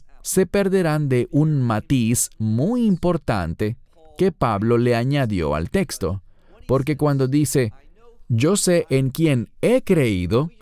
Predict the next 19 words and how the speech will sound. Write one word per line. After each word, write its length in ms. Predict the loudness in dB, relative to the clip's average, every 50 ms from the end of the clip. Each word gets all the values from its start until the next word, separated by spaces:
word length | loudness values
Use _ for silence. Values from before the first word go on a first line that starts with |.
| -20 -20 _ _ -20 -20 -20 _ _ -20 -8 -2
pensaríamos, 760 | 0 2 2 2 2 0 2 2 2 2 2 2 0 0 0
"Bueno, 440 | 0 0 0 2 2 2 2 0 -2 -2
ha 140 | -2 -2 0
creído 760 | 0 0 0 2 2 2 2 2 4 4 2 2 0 -2 -4 -2
en 140 | 0 2 2
el 100 | 2 2
pasado". 540 | 0 0 0 0 0 0 0 -2 -4 -6 -8 -12 -12 -12 -14 -14 -16 -16 -18 -14 -4 0
Pero 280 | 2 4 4 4 4
este 260 | 4 2 2 0 0
tiempo 400 | 0 2 2 0 2 2 0 0
verbal 640 | 2 2 0 0 0 0 0 0 0 0 -2 -4 -6 -8 -14 -20 -20 -16
significa 760 | -12 -4 0 0 0 2 2 0 0 0 0 0 0 0 0 0
que 160 | 0 -2 -2
Pablo 480 | 0 0 0 0 0 0 0 0 0 0
había 380 | -2 -2 0 0 0 0 0 0
creído 480 | 0 0 0 2 2 2 2 0 0
en 100 | -2 -2
el 140 | -2 -2 -2
pasado, 640 | -2 -2 -2 0 -2 -2 -2 -2 -2 -2 -4 -4